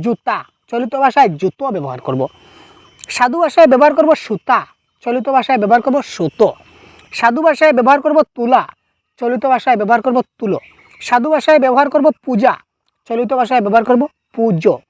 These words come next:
সাধু ভাষায় ব্যবহার করব শুষ্ক বা শুকনো, চলিত ভাষায় ব্যবহার করব শুকনো। ঠিক আছে? তো এই, আহ, কয়েকটা ডিফারেন্স থাকে।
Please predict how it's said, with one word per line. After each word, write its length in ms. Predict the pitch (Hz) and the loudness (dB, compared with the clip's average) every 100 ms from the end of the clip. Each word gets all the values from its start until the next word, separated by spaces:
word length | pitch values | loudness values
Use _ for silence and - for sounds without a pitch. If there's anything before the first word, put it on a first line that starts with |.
| _ _ _ | _ _ _
সাধু 300 | - 254 254 330 | -4 -2 2 2
ভাষায় 280 | 311 330 | 4 4
ব্যবহার 260 | 269 269 285 | 4 2 2
করব 240 | 302 311 | 2 2
শুষ্ক 460 | 277 - 294 - - | 0 -2 -4 -4 -2
বা 180 | 339 320 | 2 2
শুকনো, 460 | - - 302 220 139 - _ _ _ _ - | 2 -2 -2 -4 -8 -14 _ _ _ _ 0
চলিত 280 | 247 262 277 | 2 4 2
ভাষায় 280 | 262 277 | 2 0
ব্যবহার 240 | 226 214 240 | 0 2 0
করব 180 | 254 254 | 0 -6
শুকনো। 460 | - 277 - 139 - _ _ _ - - - | -4 -6 -4 -10 -14 _ _ _ -20 -8 0
ঠিক 160 | 277 | 4
আছে? 200 | 294 - - _ - | 4 0 -8 _ -8
তো 120 | - | -6
এই, 320 | - 294 381 330 | 0 2 2 0
আহ, 160 | 294 | -4
কয়েকটা 340 | 247 294 311 370 | 2 4 4 -4
ডিফারেন্স 380 | 233 240 254 240 | 0 2 0 -4
থাকে। 300 | 196 185 294 | -10 -10 -12